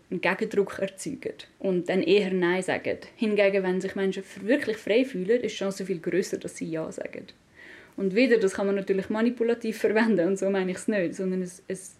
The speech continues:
also es führt nur dann zu einer wirklich wunderschönen Beziehung, wenn ich es auch ernst meine, wenn ich wirklich dein Nein will hören und zu hundert Prozent respektieren.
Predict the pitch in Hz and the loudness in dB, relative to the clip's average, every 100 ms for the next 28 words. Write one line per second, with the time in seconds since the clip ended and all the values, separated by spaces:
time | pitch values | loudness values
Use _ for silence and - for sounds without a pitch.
0 | - 190 180 - 185 196 190 175 175 - | -12 -10 -8 -6 -4 -4 -2 -2 -4 -4
1 | - 185 175 175 190 180 - - - - | -6 -4 -2 -2 -4 -6 -8 -10 -20 -20
2 | _ 196 190 196 180 175 180 214 196 180 | _ 0 2 2 0 0 -2 0 -2 0
3 | 165 165 - - 156 180 - - - 156 | -2 -2 -6 -4 -4 -4 -6 -8 -6 -6
4 | 175 - 165 165 202 196 - 160 175 - | -8 -8 -12 -2 0 0 -2 -8 -8 -12
5 | - - - - _ 202 190 175 160 156 | -16 -20 -20 -20 _ -6 -2 -2 -2 -6
6 | 156 - 170 156 - - - - _ - | -10 -8 -6 -6 -10 -14 -20 -20 _ -20
7 | _ _ _ _ 196 190 196 190 - 214 | _ _ _ _ -8 -4 -4 -4 -4 0
8 | 202 180 - - 190 180 190 - - 190 | 0 -2 -6 -6 -8 -8 -12 -12 -12 -8
9 | 190 - | -6 -8